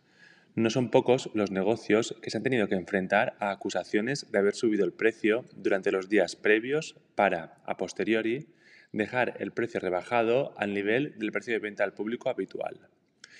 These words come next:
La directiva relativa a la indicación de precios de la Unión Europea se aprobó el pasado veintiocho de mayo de dos mil veintidós.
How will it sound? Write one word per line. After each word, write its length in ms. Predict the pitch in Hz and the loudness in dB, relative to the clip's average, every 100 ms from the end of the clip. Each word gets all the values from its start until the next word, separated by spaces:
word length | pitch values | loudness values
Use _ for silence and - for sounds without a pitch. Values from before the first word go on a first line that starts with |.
| - - - _ - | -20 -20 -20 _ 2
La 140 | 110 | 2
directiva 580 | 110 104 - 143 104 101 | 4 2 2 2 2 0
relativa 480 | - 104 - 123 95 | 2 2 4 2 0
a 180 | - 98 | -2 -4
la 80 | 95 | -4
indicación 460 | 92 92 - 113 | -4 -4 -2 -2
de 100 | 117 | 0
precios 500 | 117 110 98 87 - | 0 0 0 -4 -4
de 100 | 101 | -2
la 120 | 95 | 0
Unión 200 | 92 101 | -2 -4
Europea 640 | 98 90 90 117 107 120 - | -4 -4 -2 0 2 0 -4
se 140 | - 110 | -2 -2
aprobó 280 | 113 110 | 0 0
el 60 | 135 | 0
pasado 340 | 135 127 127 | -2 -4 -4
veintiocho 420 | 123 107 110 110 120 | -4 -6 -6 -6 -4
de 100 | 107 | -4
mayo 360 | 104 117 139 | -2 -2 -6
de 140 | - 101 | -4 -4
dos 160 | 98 | -4
mil 100 | 101 | -4
veintidós. 640 | 107 107 95 87 85 - | -4 -4 -6 -8 -10 -16